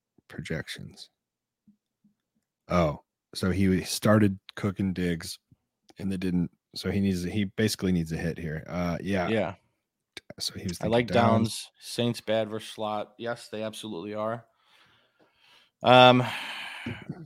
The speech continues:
Speaker 1: Yeah, I could see Downs. I, I, I'm going Downs or, um, Hollywood there. I think Hollywood just from being a number one target, and, um, the Ravens are a great defense, but they will give up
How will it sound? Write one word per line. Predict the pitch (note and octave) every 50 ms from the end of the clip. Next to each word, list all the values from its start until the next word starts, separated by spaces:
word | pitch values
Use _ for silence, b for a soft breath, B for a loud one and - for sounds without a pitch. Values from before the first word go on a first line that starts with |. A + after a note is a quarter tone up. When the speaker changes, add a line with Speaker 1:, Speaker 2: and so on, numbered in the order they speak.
| B B B B B B B _ _ _ _ _ _ _ _ _ - -
Speaker 1:
Yeah, | A2+ B2 B2+ A#2+
I | C3
could | B2+ - F3+ D#3
see | - - A#2+ A2+
Downs. | G2+ F2 F#2+ F2+ F2 F#2 F#2+ G2 G2 -
I, | - G2+ G2+ F#2
I, | - - - A#2+ B2+ C#3+ A#2 G2 B2
I'm | C3+ C#3+
going | C3+ D3+ D3+ C#3+ B2
Downs | G#2 A2 G#2 G2+ G#2 G#2+ G#2+ G#2 G2+ F#2+
or, | D2+ D#2 G2+ G2+ G2 G2 F#2+ F#2+ F#2 - - _ - _ _ _ _ _ _ _
um, | - F2+ F#2 F2+ F2 E2+ E2 E2 D#2+
Hollywood | D#2 F2+ F2+ F2 F2+ F#2+ F#2+ F#2+ G2+ G#2 G2+
there. | - A2 G#2+ G#2+ G#2+ G2+
I | F#2 F#2
think | - - F#2+ F2+ F2
Hollywood | - F2 E2+ E2+ E2+ E2+ E2 E2+ E2 D#2+
just | D#2 E2+ E2 - -
from | - E2+ E2
being | D#2 E2 E2 E2 E2 D#2+ D#2+
a |
number | D#2+ D#2 D#2+ D#2 D#2 D#2+
one | D#2 D2+ D2 D#2
target, | - - E2+ E2+ D#2 D#2 E2+ E2 E2 - -
and, | D#2+ D2+ D2+ D#2+ D#2 D2+ D2+ - b b b b b b b b b _ _ -
um, | D#2 - - - C#2+ C#2+ C#2 B2+ - _ _ _ _ _ _ _ _ _ _ _ _ _ _ _ _ _ _ _ _ _ _ _ _ _ _ _ _ - - - - - -
the | A2+ G#2
Ravens | G2 G2+ A2 B2 C3+ E3 D#3+ D3
are | C#3 A2
a | F2+
great | - F2+ F2+ F#2+ F#2+ - -
defense, | F#2 F#2+ F2+ - - A#2 A#2 A#2+ A#2 -
but | - - F2+ -
they | - A2 B2
will | A#2 F2+ F#2+ G2+ G2
give | F2 - F2+ E2 E2
up | F2 F2 B1+